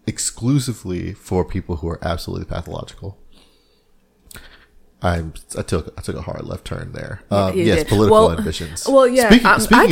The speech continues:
Speaker 2: could
Speaker 1: people that are p-, particularly pathological, I've had p-, ambitions to get into <laughs> politics the whole way. Speaking of sociopaths, um, yeah,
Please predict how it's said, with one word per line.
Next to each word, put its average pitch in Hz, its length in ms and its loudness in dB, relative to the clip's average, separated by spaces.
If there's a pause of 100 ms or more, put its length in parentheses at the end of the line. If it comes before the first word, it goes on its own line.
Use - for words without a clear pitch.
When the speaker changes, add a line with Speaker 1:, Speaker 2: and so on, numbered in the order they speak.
Speaker 2:
could - 40 -2
Speaker 1:
people 98 240 2
that 85 120 0
are 82 80 0
p-, 95 220 -2
particularly 85 640 -4
pathological, 82 800 -4 (360)
I've 127 160 0
had - 240 -2
p-, - 100 -4
ambitions 87 340 -4
to - 60 -6
get 92 80 0
into 90 120 0
<laughs> - 20 -6
politics - 480 -2
the - 80 -6
whole - 440 -4 (120)
way. - 380 -10 (1500)
Speaking 170 560 2
of 104 80 2
sociopaths, 101 920 -2 (640)
um, 92 520 -4 (1700)
yeah, 82 260 0